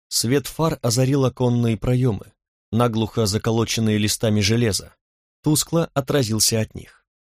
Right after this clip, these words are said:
Я сидел в машине, выключив фары и привыкая к темноте. Что-то выделяло дом Гринлоу среди таких же заброшенных развалюх. Я оглянулся.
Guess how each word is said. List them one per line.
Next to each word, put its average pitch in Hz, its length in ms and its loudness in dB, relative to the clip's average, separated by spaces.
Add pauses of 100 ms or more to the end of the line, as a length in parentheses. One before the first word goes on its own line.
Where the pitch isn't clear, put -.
(500)
Я 113 220 0
сидел 123 340 0
в 104 60 -4
машине, 135 480 0
выключив 117 560 -2
фары 127 420 -4 (400)
и 143 100 2
привыкая 120 640 0
к - 140 -12
темноте. - 580 -2 (720)
Что-то 160 640 0 (100)
выделяло 127 720 2
дом 104 260 2
Гринлоу 143 540 2
среди 127 320 -2
таких 117 340 -2
же 127 80 0
заброшенных 104 680 0
развалюх. 98 680 -2 (640)
Я 127 240 2
оглянулся. 127 720 0